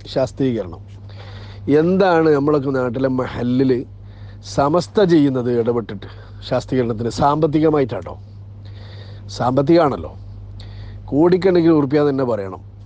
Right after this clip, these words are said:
സമസ്തക്ക് ഈ വകുപ്പിൽ കിട്ടുന്നു. അങ്ങനെ കിട്ടിയിട്ട് ഓരോ മഹല്ലിലേക്കും ശാസ്ത്രീകരണത്തിന് വേണ്ടി ഈ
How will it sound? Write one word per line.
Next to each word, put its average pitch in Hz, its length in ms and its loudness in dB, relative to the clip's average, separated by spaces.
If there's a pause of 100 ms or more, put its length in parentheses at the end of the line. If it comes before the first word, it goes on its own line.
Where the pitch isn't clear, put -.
(300)
സമസ്തക്ക് 139 540 0 (220)
ഈ 139 160 6
വകുപ്പിൽ 127 460 2 (160)
കിട്ടുന്നു. 101 400 -6 (840)
അങ്ങനെ 214 220 4 (100)
കിട്ടിയിട്ട് 120 560 2 (960)
ഓരോ 175 260 6 (180)
മഹല്ലിലേക്കും 143 800 2 (840)
ശാസ്ത്രീകരണത്തിന് 175 880 2
വേണ്ടി 123 220 0 (120)
ഈ 175 40 0